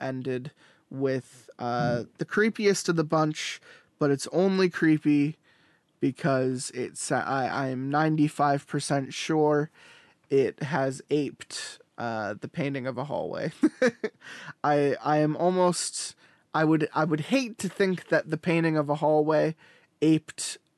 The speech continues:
Speaker 1: a previously written, shorter creepypasta. So I'm just, I'm just gonna give all of the, uh, the points to Painting of a Hallway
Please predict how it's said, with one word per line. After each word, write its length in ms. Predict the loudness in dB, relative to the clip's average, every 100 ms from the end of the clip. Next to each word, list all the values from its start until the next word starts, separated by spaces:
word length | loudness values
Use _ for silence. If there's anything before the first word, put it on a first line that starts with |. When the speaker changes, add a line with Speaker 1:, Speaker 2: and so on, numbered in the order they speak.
| -4
Speaker 1:
a 260 | 0 0
previously 680 | -2 2 2 4 0 0 -2
written, 640 | 0 -2 -2 -6 -6 -6 -10 -14
shorter 720 | -6 0 0 2 0 0 -4 _ _ _ _ _
creepypasta. 880 | -2 0 0 0 0 0 0 0 0 _ _ _ _ _ _
So 240 | -8 -2
I'm 220 | 0 -2 -2
just, 260 | -6 -8
I'm 160 | -6 -4
just 200 | -4 -2
gonna 200 | -2 -2
give 300 | 2 2 2
all 260 | -2 0 -2
of 160 | -4
the, 200 | -6 -2
uh, 140 | -2 -2
the 100 | -6
points 540 | -6 -4 -4 -10 -14
to 300 | -8 -6 -6
Painting 360 | -6 -6 -6 -6
of 140 | -8
a 60 | -8
Hallway 440 | -6 -4 -2 -4